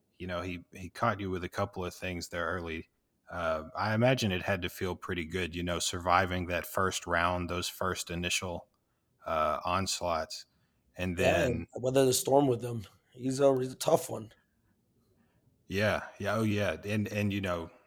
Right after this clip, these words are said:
Speaker 1: I mean, to give credit to him, I mean, you know, it was his debut. You know, I mean, he, he fought pretty well those first couple of rounds in his own right, but man, you just, you, you really stuck to it and, uh,
Speaker 2: <laughs>
Speaker 1: picked him apart.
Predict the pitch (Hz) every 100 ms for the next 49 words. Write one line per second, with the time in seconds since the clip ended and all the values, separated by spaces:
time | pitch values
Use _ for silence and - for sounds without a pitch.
0 | - 98 92 87 95 107 - 101 82 -
1 | 82 104 95 76 78 80 82 78 82 82
2 | 78 - 101 90 92 90 85 92 92 90
3 | - - - _ - 92 87 87 87 104
4 | 107 123 127 139 113 104 - - - 104
5 | 92 92 110 87 85 - 95 90 - 95
6 | 85 82 82 95 90 80 78 78 82 101
7 | 92 76 76 - 82 85 87 90 98 85
8 | - - 101 104 104 92 98 117 107 107
9 | - - 95 - - 101 90 - _ _
10 | _ _ _ _ _ 87 87 87 82 82
11 | 85 - 104 - 90 - 90 101 87